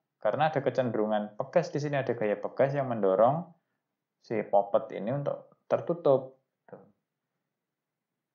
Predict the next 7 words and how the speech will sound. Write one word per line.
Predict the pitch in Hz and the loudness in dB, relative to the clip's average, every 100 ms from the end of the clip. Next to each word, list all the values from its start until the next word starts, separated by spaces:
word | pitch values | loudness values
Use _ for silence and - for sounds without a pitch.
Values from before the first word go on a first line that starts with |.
| _ _ _ _ _ _ _ | _ _ _ _ _ _ _
Seperti | - 92 - | -4 -4 -4
itu. | 92 - 90 92 - _ _ _ _ _ _ _ _ _ - | -10 -10 -10 -12 -18 _ _ _ _ _ _ _ _ _ -12
Jadi | - 143 | -2 4
kalau | 151 135 120 | 6 6 4
ini | 139 | 2
bisa | 170 - 127 | -2 -4 -6
juga, | 123 104 - 95 143 143 | -6 -10 0 4 4 0